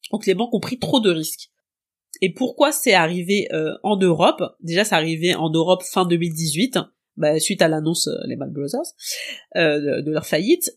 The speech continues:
Et, euh, bah, ça, ça, ça a été répercuté sur, parce que en France, enfin, en Europe, il y avait des détenteurs de, de titres, euh, subprime, hein, il y avait des, des gens qui avaient investi dans ces produits-là. Ça s'est aussi répercuté dans les pays émergents,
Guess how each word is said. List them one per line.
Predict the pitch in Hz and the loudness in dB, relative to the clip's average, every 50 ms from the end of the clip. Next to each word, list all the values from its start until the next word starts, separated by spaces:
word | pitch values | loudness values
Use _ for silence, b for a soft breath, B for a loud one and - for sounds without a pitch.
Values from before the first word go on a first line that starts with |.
| _ - | _ 2
Et, | 202 214 247 269 247 | 4 6 8 8 6
euh, | 190 165 156 | 6 6 4
bah, | 151 160 160 | 4 4 2
ça, | 160 - 160 160 156 - 160 | 4 2 2 0 0 0 -2
ça, | 165 - - 156 147 143 - - | -2 -2 -2 -2 -2 -2 -2 -2
ça | - 165 | 0 0
a | 160 | 2
été | 175 170 - | 2 2 2
répercuté | 180 180 180 180 165 - - 170 214 226 | 2 2 2 2 0 0 0 -2 -2 -2
sur, | - - 185 160 - | -2 0 -2 -2 -2
parce | - 151 - | -4 -4 -2
que | - 156 | -2 -2
en | - 160 | -2 -2
France, | - - 233 240 - - - | -4 -2 -2 -2 -2 -2 0
enfin, | 170 170 160 160 175 160 - | 0 0 2 2 2 0 0
en | - 170 | 2 2
Europe, | 175 175 175 202 240 233 - | 2 4 4 4 4 4 4
il | |
y | 170 | 2
avait | 151 170 196 | 2 2 2
des | 180 175 156 | 2 2 0
détenteurs | 143 156 156 175 160 156 - 175 196 180 | 0 -2 -2 -2 -2 0 0 0 0 0
de, | 156 156 147 147 143 | 0 -2 -2 -2 -2
de | 143 156 | -2 -2
titres, | 156 - - 202 - 127 165 | -2 -2 -4 -4 -2 0 0
euh, | 151 147 | 0 0
subprime, | - - 156 143 - - 202 277 262 226 | 2 0 0 0 0 0 2 2 2 0
hein, | 226 208 | 0 -2
il | |
y | 180 | -2
avait | 139 143 143 | -2 -4 -4
des, | 139 135 139 143 - | -6 -6 -8 -8 -8
des | 139 139 | -6 -4
gens | 143 185 180 | -4 -2 0
qui | - 175 | 0 0
avaient | 147 151 | 0 0
investi | 156 147 156 156 - 170 | -2 -4 -4 -4 -2 -2
dans | 160 151 | -2 -2
ces | - 151 | -2 -2
produits-là. | - - 160 151 156 156 156 151 247 320 - _ _ _ _ _ _ _ _ _ _ _ _ _ - | -2 -2 -2 0 0 0 0 0 0 -2 -4 _ _ _ _ _ _ _ _ _ _ _ _ _ -8
Ça | - - | -4 -4
s'est | - - - - - | -2 -2 -4 -4 0
aussi | - 320 330 - - 302 | 2 2 4 4 4 4
répercuté | 262 240 - 240 - - - 226 226 - 247 240 202 | 4 4 4 2 0 0 -2 -2 0 2 2 2 2
dans | 165 160 | 2 0
les | 156 156 156 | -2 -2 -2
pays | - 170 165 156 165 | -2 -2 0 0 0
émergents, | 160 160 165 - 226 240 339 392 _ | 0 0 -2 -2 -2 -4 -6 -8 _